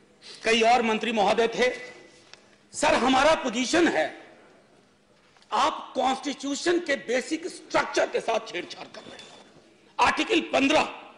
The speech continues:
to be read with clause four, आर्टिकल सोलह to be read with clause four। Sir, कई दिनों तक चर्चा हुई थी जब ये दोनों आर्टिकल बने थे इसी central hall में, sir, कई दिन तक। आज हमने चंद घंटे निर्धारित कर दिए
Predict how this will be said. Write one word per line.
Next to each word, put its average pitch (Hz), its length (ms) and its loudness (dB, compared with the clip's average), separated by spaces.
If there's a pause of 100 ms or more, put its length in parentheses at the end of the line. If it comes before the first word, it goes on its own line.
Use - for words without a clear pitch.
(460)
to 294 60 -2
be 294 140 2
read 262 220 0
with - 180 -6
clause 233 220 4 (120)
four, 262 160 4 (680)
आर्टिकल 285 360 0
सोलह 311 600 2 (340)
to 302 60 2
be 330 140 2
read 269 140 2
with 233 160 -6
clause 240 440 0
four। 285 160 6 (960)
Sir, 302 260 2 (760)
कई 370 220 4
दिनों 277 360 -2
तक 277 220 -4
चर्चा 254 360 0
हुई 233 220 0
थी 254 180 -4
जब 220 180 -2
ये 226 100 0
दोनों 208 300 0
आर्टिकल 196 320 -2
बने 180 220 -6
थे 165 200 -8 (520)
इसी 311 260 2
central 262 380 -2
hall 214 200 2
में, 214 140 -6
sir, 175 180 -8 (960)
कई 359 200 4
दिन 247 240 -4
तक। - 200 -8 (680)
आज 196 200 -2
हमने 208 240 -6
चंद 240 360 -2
घंटे 190 380 -2
निर्धारित 190 480 -4
कर 208 160 -6
दिए 214 400 -8